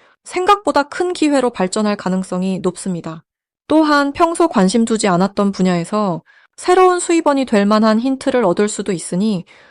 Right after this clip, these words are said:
열린 마음으로 귀 기울이는 자세가 중요합니다. 그리고 집 안을 정리하거나 오래된 물건을 정리하는 과정에서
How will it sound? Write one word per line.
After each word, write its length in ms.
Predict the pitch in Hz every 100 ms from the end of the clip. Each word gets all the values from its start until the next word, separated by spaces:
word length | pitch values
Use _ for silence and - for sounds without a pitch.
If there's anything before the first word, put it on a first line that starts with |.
| _ -
열린 400 | 202 247 320 330
마음으로 480 | 294 277 254 254 262
귀 260 | - 240
기울이는 520 | 240 233 233 220 214
자세가 440 | 208 185 190 185 220
중요합니다. 800 | - 196 202 180 170 165 165 - _ _ _ -
그리고 300 | 285 302 311
집 240 | - 247
안을 320 | 190 214 320
정리하거나 720 | 311 196 208 233 233 214 214 202
오래된 500 | 220 320 320 320 202
물건을 400 | 196 220 220 220
정리하는 560 | 185 180 208 214 208
과정에서 760 | 202 175 175 165 214 208 175